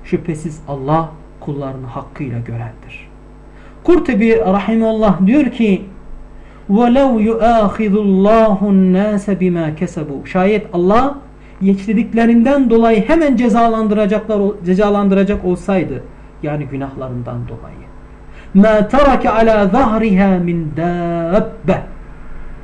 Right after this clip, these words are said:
Muhakkak ki yeryüzü üzerinde hiçbir canlı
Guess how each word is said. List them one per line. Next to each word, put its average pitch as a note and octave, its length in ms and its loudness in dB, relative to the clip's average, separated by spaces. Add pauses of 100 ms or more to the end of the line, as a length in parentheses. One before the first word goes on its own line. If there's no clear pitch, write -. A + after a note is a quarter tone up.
(680)
Muhakkak D#3 540 -8
ki D#3 180 -6
yeryüzü D#3 600 -2
üzerinde D#3 600 -4 (320)
hiçbir E3 380 -6
canlı C#3 260 -10